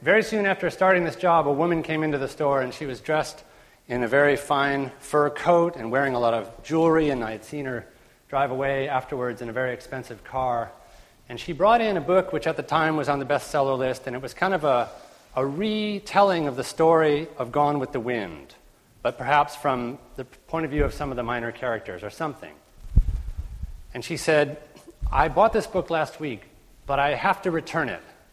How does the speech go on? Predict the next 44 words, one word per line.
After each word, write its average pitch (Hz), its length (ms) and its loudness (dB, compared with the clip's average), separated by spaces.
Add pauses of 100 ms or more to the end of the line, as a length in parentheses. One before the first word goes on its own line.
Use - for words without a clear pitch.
(300)
I - 60 -8
can't 180 400 -4
read 120 220 -8
it. 80 180 -14 (1040)
It's - 220 -12
too 202 580 -4
personal." 104 640 -2 (760)
And 139 100 -8
I 160 40 -4
said, 160 160 -12
"What 196 100 0
do 233 60 -2
you 202 60 0
mean?" 208 320 0
She 139 140 -14
said, 139 320 -6
"It's 131 160 -16
the 151 100 -12
story 196 460 0
of 131 100 -6
my 120 160 -4
family." 135 640 -6 (1300)
And 127 80 -18
she 175 100 -6
went 190 180 2
on 190 160 2
to 175 120 -6
recount 160 560 -2 (420)
the 123 80 -14
story 170 400 6
of 147 120 0
her 147 100 -2
family 160 400 -2
and 123 100 -2
the 123 60 -6
great 143 260 -2
plantation 139 540 -6
they 123 100 -6
owned 120 260 -6
in 104 140 -10
Georgia, 110 460 -2
and 95 100 -10
how 120 380 -2 (540)
the 123 260 -4